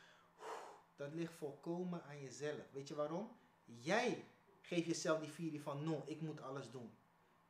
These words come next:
Dus als jij loslaat, laat je eigenlijk het gevoel los wat je jezelf geeft.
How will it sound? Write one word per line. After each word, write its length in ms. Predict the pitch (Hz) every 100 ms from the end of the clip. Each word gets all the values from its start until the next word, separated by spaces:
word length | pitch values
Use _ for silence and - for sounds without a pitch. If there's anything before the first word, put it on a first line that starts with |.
| -
Dus 160 | 156 147
als 160 | 170
jij 180 | 196 196
loslaat, 640 | 202 247 - 170 156 220 - - - -
laat 240 | 151 160
je 60 | -
eigenlijk 280 | 185 185
het 100 | 160 -
gevoel 340 | - 226 214
los 220 | 196 -
wat 180 | 151 147
je 60 | 135
jezelf 520 | 131 123 175 156 139
geeft. 300 | 160 135 -